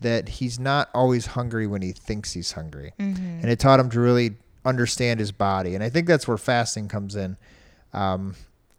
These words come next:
Speaker 1: it, we think we're hungry when we're not.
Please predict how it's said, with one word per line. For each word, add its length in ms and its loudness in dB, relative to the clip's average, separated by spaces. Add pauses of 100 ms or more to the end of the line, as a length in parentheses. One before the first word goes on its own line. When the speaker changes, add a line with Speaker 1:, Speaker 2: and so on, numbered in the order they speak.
(460)
Speaker 1:
it, 420 -4 (1200)
we 380 8
think 320 4
we're 100 6
hungry 300 2
when 120 -2
we're 80 -2
not. 260 -6